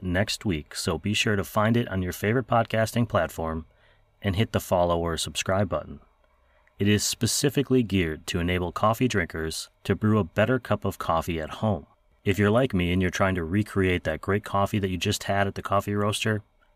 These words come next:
you don't want to miss any episode of the Coffee Smarter Podcast. In addition to our presenting sponsor, Roast Our Coffee Packaging, which you can find at roast our dot com, this podcast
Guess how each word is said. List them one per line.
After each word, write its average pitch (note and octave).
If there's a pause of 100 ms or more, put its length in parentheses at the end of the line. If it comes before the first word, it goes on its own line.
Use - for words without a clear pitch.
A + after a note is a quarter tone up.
(120)
you F#2+
don't A#2
want C3
to A#2+
miss G2+
any A#2+
episode D#2
of E2
the -
Coffee F#2+
Smarter D2+
Podcast. - (1300)
In A2
addition C3
to A#2
our G#2
presenting G#2
sponsor, E2+
Roast E2+
Our F2
Coffee E2
Packaging, F2 (180)
which A#2+
you B2+
can C3+
find A#2+
at A2+
roast A2
our A2+
dot G#2+
com, D2 (640)
this A#2
podcast G#2+